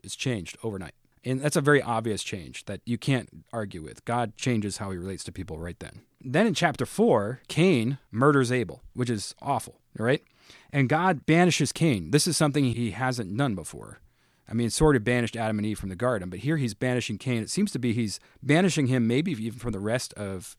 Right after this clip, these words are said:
the family. It also says, uh, "You are cursed, alienated from the ground that opened up its mouth to receive your brother's blood you have shed."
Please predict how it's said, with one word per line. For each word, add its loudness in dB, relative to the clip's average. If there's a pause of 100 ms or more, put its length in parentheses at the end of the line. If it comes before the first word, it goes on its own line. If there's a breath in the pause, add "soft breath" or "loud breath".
(100)
the -16
family. -6 (360)
It -8
also 0
says, 2
uh, 0
"You 2
are 0
cursed, -2 (120)
alienated 4
from 0
the 2
ground 2
that -4
opened 0
up -2
its -12
mouth 2
to -8
receive -4
your -4
brother's -6
blood -4
you -6
have -10
shed." -8